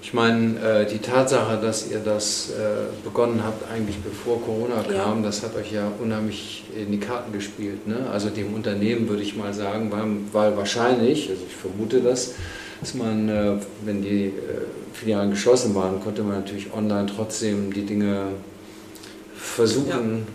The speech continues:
Speaker 2: Ja.
Speaker 1: äh, auszuliefern und man konnte bestellen. Ähm, das hat sich jetzt ja wieder anders eingeschwungen,
Speaker 2: Mhm.
Speaker 1: denke ich mal, aber das war doch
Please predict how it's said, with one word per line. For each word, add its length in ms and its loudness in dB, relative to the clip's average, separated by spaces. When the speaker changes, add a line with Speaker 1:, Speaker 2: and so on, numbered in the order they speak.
Speaker 2:
Ja. 60 -4
Speaker 1:
äh, 340 0
auszuliefern 680 6
und 140 2
man 120 0
konnte 220 -2
bestellen. 680 2
Ähm, 440 4
das 180 -6
hat 120 -4
sich 160 -6
jetzt 180 -2
ja 160 0
wieder 280 -2
anders 320 -2
eingeschwungen, 560 6
Speaker 2:
Mhm. 180 0
Speaker 1:
denke 200 2
ich 140 -6
mal, 300 2
aber 200 0
das 200 -4
war 120 2
doch 160 -2